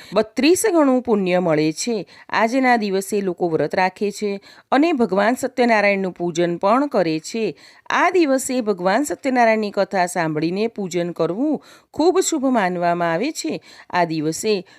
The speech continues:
લોકો બ્રાહ્મણોને દાન દક્ષિણા પણ આપે છે. હવે જાણીએ કે આજના દિવસે ખાસ શું કરશો.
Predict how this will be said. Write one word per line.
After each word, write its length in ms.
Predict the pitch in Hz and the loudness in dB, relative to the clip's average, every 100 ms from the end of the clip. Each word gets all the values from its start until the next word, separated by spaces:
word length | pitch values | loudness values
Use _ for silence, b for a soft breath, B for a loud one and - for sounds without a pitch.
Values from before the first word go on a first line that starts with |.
| b | b
લોકો 480 | 180 254 277 - 302 | 2 2 2 0 2
બ્રાહ્મણોને 720 | 269 208 190 190 190 185 208 233 | 2 2 2 2 2 2 0 0
દાન 380 | 208 196 285 320 | 0 2 2 2
દક્ષિણા 540 | 240 - 214 185 170 | 0 -2 -4 -2 -2
પણ 380 | - 208 262 294 - | 2 2 2 0 0
આપે 340 | 170 147 156 151 | -2 0 0 -2
છે. 260 | - 262 269 147 - - - | -2 -2 0 -2 -10 -18 -4
હવે 260 | 160 156 | 0 2
જાણીએ 500 | 160 165 156 180 269 294 - B B | 2 2 2 2 2 2 -2 B B
કે 120 | 233 - | -2 0
આજના 440 | 226 247 285 285 | 0 2 2 4
દિવસે 460 | 262 226 208 214 220 226 | 2 2 0 0 -2 -4
ખાસ 400 | - 175 165 - | -2 0 0 -2
શું 180 | 165 165 | -2 -2
કરશો. 440 | 165 147 - 247 | 0 -2 0 2